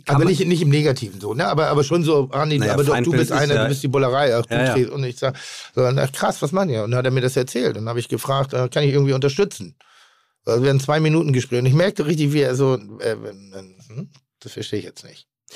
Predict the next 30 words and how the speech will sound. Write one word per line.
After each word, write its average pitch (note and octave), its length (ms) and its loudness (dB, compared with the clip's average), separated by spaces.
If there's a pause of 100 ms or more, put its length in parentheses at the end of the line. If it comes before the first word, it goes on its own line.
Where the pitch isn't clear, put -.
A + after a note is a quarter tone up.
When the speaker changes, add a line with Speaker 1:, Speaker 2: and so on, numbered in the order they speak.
(240)
Speaker 1:
Ja, B2+ 60 0
aber D#3 100 4
Speaker 2:
So. C#3+ 40 2
Speaker 1:
ist - 40 -2
ja D#3+ 80 2
auch C3+ 60 -2
fast, E3 360 -4
fast D3+ 260 -4
hausgemacht D#3+ 440 -2
von E3+ 160 0
dir, E3 120 4
weil C#3+ 120 2
du C3 80 2
redest D3 340 0
ja C3 100 2
selten C3+ 260 0
über C3+ 140 2
die A#2+ 100 -2
guten C#3 260 -2
Dinge, D#3 200 2
die D3+ 100 -2
du C#3+ 100 -4
tust. D#3 300 -4
Und B2 80 -4
das A#2 100 -4
sind B2+ 140 -4
ja A#2 80 -2
auch C3 140 -2
ein C#3+ 80 -2
paar. D#3 260 -2